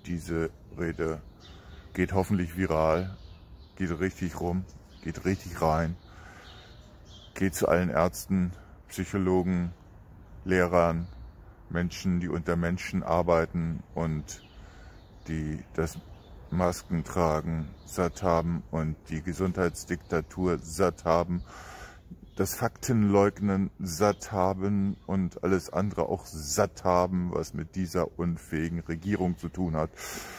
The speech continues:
Die Rede wird heute fertig. Und wenn Sie es nicht schaffen, mir vorher noch meinen Account zu sperren, dann bekommt ihr sie.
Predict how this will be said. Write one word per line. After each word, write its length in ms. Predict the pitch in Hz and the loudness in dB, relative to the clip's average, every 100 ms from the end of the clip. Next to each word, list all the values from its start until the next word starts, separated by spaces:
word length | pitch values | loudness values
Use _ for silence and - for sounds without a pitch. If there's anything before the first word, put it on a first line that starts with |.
| - - - - - - - - - - - | -16 -18 -20 -20 -20 -20 -20 -20 -20 -10 -6
Die 40 | |
Rede 260 | 90 87 82 | -2 0 0
wird 180 | 87 87 | -2 -2
heute 140 | 82 | -4
fertig. 600 | - 87 95 139 127 - - - - - - - - - - - - - - - - - - - - | -4 -4 -4 -4 -8 -10 -14 -18 -20 -20 -20 -20 -20 -20 -20 -20 -20 -20 -20 -20 -20 -20 -20 -20 -4
Und 380 | 95 90 85 | 0 2 2
wenn 180 | - 90 | 2 2
Sie 80 | 87 | 2
es 120 | 90 | 0
nicht 160 | 95 - | -2 0
schaffen, 320 | 104 98 107 | 0 2 2
mir 140 | 98 | 2
vorher 260 | - 98 95 | 4 4 4
noch 160 | 92 90 | 2 0
meinen 260 | 92 90 | 0 0
Account 440 | 82 - 90 101 - | 0 2 4 2 -4
zu 200 | - 107 | -8 -8
sperren, 800 | - - 107 101 110 110 110 120 _ _ - _ - - - - - | -8 2 2 4 2 0 -2 -6 _ _ -20 _ -20 -20 -20 -20 -4
dann 140 | 120 | -2
bekommt 460 | 107 - 87 80 - | -2 -2 -2 -2 -6
ihr 100 | 67 | -8
sie. 240 | - - | -8 -14